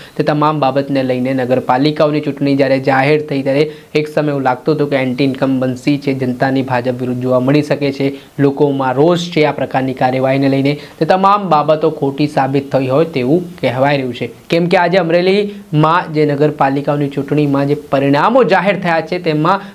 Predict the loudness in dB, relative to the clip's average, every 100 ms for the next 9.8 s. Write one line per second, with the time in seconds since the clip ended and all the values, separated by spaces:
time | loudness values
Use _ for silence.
0 | 0 2 4 4 4 2 2 2 2 2
1 | 2 0 0 -2 0 2 2 2 2 2
2 | 0 2 0 2 2 2 2 2 0 0
3 | 2 2 0 0 0 2 -2 0 -2 2
4 | 0 0 -10 -2 2 4 4 4 2 0
5 | 0 0 0 -2 -16 -2 0 0 0 0
6 | 2 2 0 0 -2 -4 -6 -2 2 4
7 | 2 2 2 4 2 2 0 -2 -2 2
8 | 2 2 2 0 0 0 0 0 0 2
9 | 2 2 2 2 2 2 -2 -2